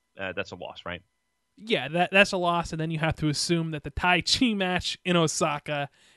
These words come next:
Speaker 2: is the win.
Speaker 1: That is correct. That's, that's,
Speaker 2: Or
Speaker 1: that's what we're
Speaker 2: not.
Speaker 1: like.
Speaker 2: Or not.
Speaker 1: You, you, you promised me. That's a win.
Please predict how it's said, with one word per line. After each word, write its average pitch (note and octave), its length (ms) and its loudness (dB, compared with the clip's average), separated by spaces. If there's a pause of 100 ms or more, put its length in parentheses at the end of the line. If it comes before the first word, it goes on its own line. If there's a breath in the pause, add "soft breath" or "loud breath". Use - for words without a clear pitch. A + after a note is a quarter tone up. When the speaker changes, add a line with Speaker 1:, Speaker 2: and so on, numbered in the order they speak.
(180 soft breath)
Speaker 2:
is D3 460 0
the D3+ 160 -2
win. B2 320 -4 (600)
Speaker 1:
That E2+ 160 -8
is F2 100 -12
correct. - 360 -20
That's, - 320 -12
that's, - 320 -6
Speaker 2:
Or B3+ 160 8
Speaker 1:
that's - 20 0
what - 0 -
we're C4 60 2
Speaker 2:
not. A3+ 220 0
Speaker 1:
like. F2 80 -14 (2000 loud breath)
Speaker 2:
Or G3 160 0
not. G#3 220 4
Speaker 1:
You, B2+ 60 0 (100)
you, E3 140 2 (100)
you F3+ 120 -2
promised C#3+ 480 0
me. F2+ 220 -12 (100)
That's A2 160 -2
a G#2 60 -4
win. F#2+ 180 -6